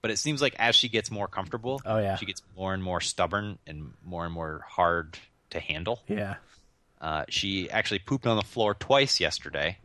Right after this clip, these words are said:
Speaker 1: once today.
Speaker 2: Uh-huh.
Speaker 1: Um, 'cause we didn't even need to use treats or anything to get her to do what we wanted. She just did it. But now she's getting to that point where she's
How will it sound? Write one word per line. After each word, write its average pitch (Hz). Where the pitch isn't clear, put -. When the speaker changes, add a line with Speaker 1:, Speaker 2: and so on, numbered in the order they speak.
Speaker 1:
once 92
today. 82
Speaker 2:
Uh-huh. 98
Speaker 1:
Um, 69
'cause 143
we 233
didn't 190
even 139
need 127
to 104
use 117
treats -
or 95
anything 87
to 95
get 87
her 85
to 82
do 82
what 82
we 82
wanted. 85
She 80
just 78
did 85
it. 71
But 82
now 92
she's -
getting 107
to 87
that 82
point 104
where 78
she's 76